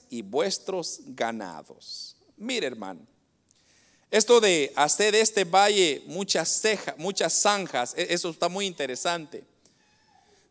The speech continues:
Porque dice, "Este valle será lleno de aguas", pero nótese, dice que no va a llover.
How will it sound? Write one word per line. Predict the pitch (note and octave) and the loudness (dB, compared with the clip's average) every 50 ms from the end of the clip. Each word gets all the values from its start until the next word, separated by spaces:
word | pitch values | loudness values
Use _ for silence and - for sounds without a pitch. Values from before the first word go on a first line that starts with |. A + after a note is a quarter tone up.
| _ | _
Porque | - E3+ F3+ E3+ - F3+ F3 | 0 0 0 2 2 2 2
dice, | G3 A3+ G#3 - G3+ G3+ G#3+ | 4 4 4 4 4 4 2
"Este | G#3 G#3 - - G#3 F#3 | 2 2 2 2 0 0
valle | D3+ D3 G3+ A3 C4 C#4 A3+ F#3+ F3 F3 F3+ | 0 0 2 4 4 4 4 4 2 2 2
será | F3 - - F#3 E3+ E3+ E3+ | 2 2 2 2 4 2 4
lleno | F3 G3 G#3+ G#3+ G#3+ G#3 | 4 4 2 2 2 2
de | F#3 F3 E3+ | 2 4 4
aguas", | F3+ G#3+ C4+ C#4+ B3 G3 E3+ - - | 4 4 4 4 4 4 2 0 0
pero | F3+ F3+ E3 D#3+ | 2 2 4 2
nótese, | E3+ F#3 G#3 A#3+ D4 D#4+ D#4+ - G#3 F3+ - - F#3 F3+ F#3 - - - | 2 4 4 6 6 6 4 4 2 4 4 4 4 2 2 0 -6 -12
dice | - D3+ G#3+ B3 A#3 - B3+ - | 0 2 4 6 6 6 4 4
que | - G3 | 4 0
no | F#3 F#3 G3 G#3 A3+ A3 | 0 2 4 4 6 6
va | A3 G#3+ | 8 6
a | A#3 | 6
llover. | A3 G#3+ G#3 G3 G3 A#3 C#4 D#4 - - - - | 8 8 6 6 6 6 6 6 6 4 0 -6